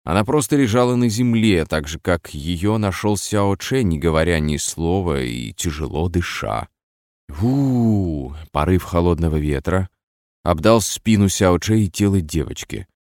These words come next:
Холодный ветер подхватил тело девочки, словно клочок тумана,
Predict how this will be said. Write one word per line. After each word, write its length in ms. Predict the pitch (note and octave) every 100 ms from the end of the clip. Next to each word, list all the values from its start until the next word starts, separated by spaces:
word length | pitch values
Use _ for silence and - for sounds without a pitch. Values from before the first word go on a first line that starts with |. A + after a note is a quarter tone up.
| -
Холодный 360 | D#2+ D2+ D2+
ветер 280 | C#2+ C#2+ D#2+
подхватил 640 | - D2+ - D2 - C#2+
тело 340 | - E2 D2 C#2+
девочки, 600 | C2 D#2 F2 F2+ - F#2+
словно 680 | - F2+ F2 G2 F2+ F2
клочок 600 | - E2+ D#2+ - G#2 -
тумана, 800 | - F#2+ D#2+ D#2+ G#2+ A2+ D2 B1